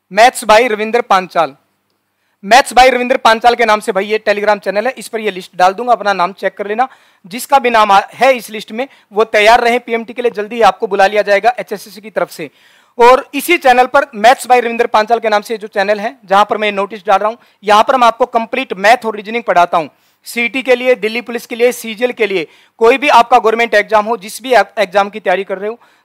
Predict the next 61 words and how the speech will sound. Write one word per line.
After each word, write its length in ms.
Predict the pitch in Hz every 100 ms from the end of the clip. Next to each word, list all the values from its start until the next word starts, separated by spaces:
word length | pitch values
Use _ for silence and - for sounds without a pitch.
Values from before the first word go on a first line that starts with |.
| -
तो 80 |
जिसमें 360 | 202 247 262 302
भी 80 | 285
मैथ 300 | 226 226 233
और 80 | 220
रीजनिंग 280 | 208 240
पूछा 260 | 240 214 214
जाता 280 | 190 185 240
है, 40 |
तो 100 | 240
इस 200 | 240 -
चैनल 240 | 226 208 214
को 220 | 233 233 _ _
सब्सक्राइब 560 | - 220 - 233 247
कर 140 | 247 226
लें, 160 | 240 269 _ -
क्योंकि 240 | 226 220
यहाँ 180 | 233 214
पर 120 | 247
मैं 100 | 233
आपको 180 | 208 240
कंप्लीट 440 | 240 220 226 233
मैथ 280 | 196 202 214
और 80 | 220
रीजनिंग 280 | 202 208 233
फ्री 240 | - 240
में 120 | 254
पढ़ा 220 | 240 170 165
रहा 60 |
हूँ, 100 | 165 -
कंप्लीट 320 | 247 226 214
मेरे 140 | 175
भाई, 180 | 147 135 _ _ _ _
टॉपिक 320 | 240 226 294 247
वाइज 260 | 240 240
भी, 160 | 233 285 _ -
और 100 | 233
उसके 300 | 277 262 277
अलावा 480 | 277 220 240 240 285
जो 180 | 226 233
है 280 | 226 240 _ _ _ _ _ _ _ _ _ -
इंपॉर्टेंट 560 | 226 226 294 311 311
क्वेश्चंस 340 | 302 233 262 247
की 120 | 269
भी 100 | 247
अलग 220 | 233 214
से 120 | -
प्रैक्टिस 340 | 247 196 - 214
करवाता 340 | 202 180 175
हूँ। 100 | 165
डेली 300 | 160 226 262
दस 240 | 190 208 226
बजे 140 | 233
क्लास 300 | 233 208 214
होती 200 | 208 226
है, 80 | 240
तो 100 | 240
क्लास 300 | 196 190 196
में 80 | 233
ही 40 |
पहुँचे 340 | 220 220 262